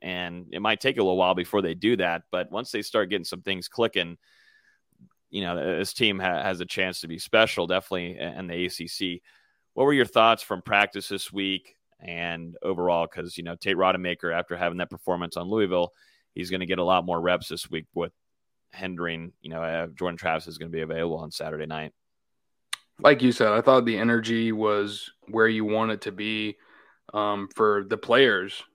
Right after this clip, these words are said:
Speaker 2: But then you look at the coaches, uh, Mike Norvell, Alex Atkins, Odell, J P, s-, those are Dugans at times, Coach Fuller. Those are the guys that come to mind. But, I mean, man,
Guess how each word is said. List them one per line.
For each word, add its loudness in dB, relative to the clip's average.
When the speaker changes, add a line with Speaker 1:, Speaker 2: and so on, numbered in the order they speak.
Speaker 2:
But 0
then 4
you 4
look 4
at -6
the -6
coaches, -4
uh, -2
Mike -2
Norvell, 0
Alex 4
Atkins, 2
Odell, 2
J -4
P, -8
s-, -20
those 4
are -2
Dugans -2
at 0
times, -4
Coach 2
Fuller. 0
Those 0
are 0
the 0
guys 0
that -4
come -4
to -4
mind. -2
But, 0
I 2
mean, -4
man, -4